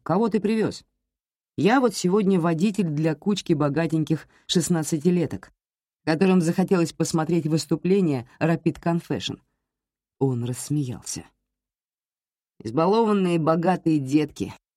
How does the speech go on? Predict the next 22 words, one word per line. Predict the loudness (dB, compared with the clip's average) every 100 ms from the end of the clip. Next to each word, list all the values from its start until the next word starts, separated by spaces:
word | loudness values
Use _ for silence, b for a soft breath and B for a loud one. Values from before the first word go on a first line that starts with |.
| _
Что | -12 -4
может | -2 0
быть | -2 -2
хуже?" | -6 -6 -6 -10 _ _ _ _ _ _ _ _ _ _ _ _ _ _ -8
"Даже | -6 -6 -8
представить | -6 -6 -6 -8 -6 -6 -6
не |
могу", | -6 -6 -10 -14 _ _ _ _ _
пробормотал | -6 -4 -4 -4 -6 -10 -12
я. | -18 -20 _ _ _ _ _ _ _
Мой | 0 2 0
телефон | 0 0 0 0 -2 -2 -4 _ -6
завибрировал. | -2 -2 -2 -2 -2 -4 -8 -12 -14 _ _ _ _
Пришло | -6 -4 -8
сообщение. | -8 -12 -10 -12 -12 -16 -18 _ _ _ _ _ _ _ _ _ _
"Вероятно, | -2 0 -2 -2 -2
мой | 0
брат | -2 -4 -6 _
Тео | -8 -4 -6 -8 _ _ _ _ _ _
с | -4
ежечасной | -4 -2 -6 -4 -6 -4 -4 -4
проверкой". | -6 -10 -10 -12 -16 -20